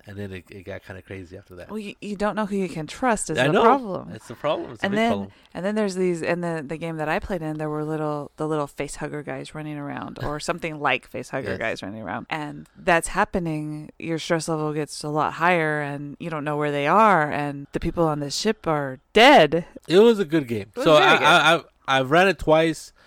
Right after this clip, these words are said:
Speaker 1: Both times it, it went
Speaker 2: Which
Speaker 1: really
Speaker 2: is
Speaker 1: well.
Speaker 2: totally different both times, too.
Speaker 1: Yes, totally different, and it went really well. I think it's, uh, it's a pretty fun system. It's,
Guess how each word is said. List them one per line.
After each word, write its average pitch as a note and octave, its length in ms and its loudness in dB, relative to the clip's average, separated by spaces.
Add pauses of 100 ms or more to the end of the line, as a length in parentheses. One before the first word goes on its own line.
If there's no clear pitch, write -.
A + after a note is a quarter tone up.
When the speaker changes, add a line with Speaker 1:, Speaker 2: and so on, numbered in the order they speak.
(300)
Speaker 1:
Both C3 200 0
times C3+ 380 2
it, B2 120 -2
it A#2 140 -4
went A#2+ 200 -6
Speaker 2:
Which A2+ 80 -8
Speaker 1:
really B2 160 2
Speaker 2:
is A#2 60 0
Speaker 1:
well. A2 200 0
Speaker 2:
totally A3+ 360 2
different D3+ 420 -8
both - 200 -12
times, - 320 -16
too. B2+ 100 -4
Speaker 1:
Yes, - 240 -2
totally A2+ 300 -2
different, F#2+ 320 -8 (100)
and A#2 260 -2
it A#2+ 140 -2
went B2 240 2
really A#2 260 2
well. G2+ 440 -2 (180)
I G2 120 -10
think - 260 -12
it's, A2 260 -10
uh, G2+ 260 -4
it's G#2 200 -14
a G#2+ 40 -8
pretty B2+ 260 -8
fun B2 280 -8
system. A#2+ 480 -10
It's, - 260 -14